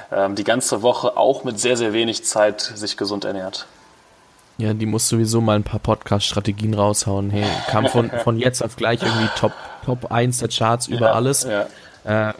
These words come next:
Speaker 2: komplett gesprengt und steht da immer noch. Also Respekt an der Stelle, auch wenn sie es sich wahrscheinlich nicht anhören wird. Aber, ähm, ja, das war auch sehr interessant zu sehen. Kam auf einmal, ja, wer ist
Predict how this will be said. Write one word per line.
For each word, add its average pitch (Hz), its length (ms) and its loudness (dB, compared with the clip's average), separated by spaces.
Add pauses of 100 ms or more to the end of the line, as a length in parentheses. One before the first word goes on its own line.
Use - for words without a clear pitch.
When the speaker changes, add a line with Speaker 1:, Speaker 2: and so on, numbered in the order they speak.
(140)
Speaker 2:
komplett 123 360 0
gesprengt 120 520 0
und 107 100 0
steht - 220 -2
da 113 40 2
immer 120 200 2
noch. 123 260 0
Also 104 220 0
Respekt 120 500 0
an 110 100 2
der 110 140 2
Stelle, 120 460 2
auch 104 160 -2
wenn 107 120 2
sie 107 100 -4
es 104 100 -2
sich 110 200 -4
wahrscheinlich 107 360 -2
nicht 113 200 -2
anhören 113 300 4
wird. 117 220 2 (480)
Aber, 107 480 4
ähm, 104 420 4
ja, 101 240 2 (220)
das - 200 0
war 101 320 2
auch - 300 -4
sehr 113 220 2
interessant 104 400 0
zu - 100 -4
sehen. 104 260 2
Kam 104 200 0
auf 104 100 0
einmal, 101 220 0
ja, 101 200 -2
wer 98 160 -4
ist - 220 -4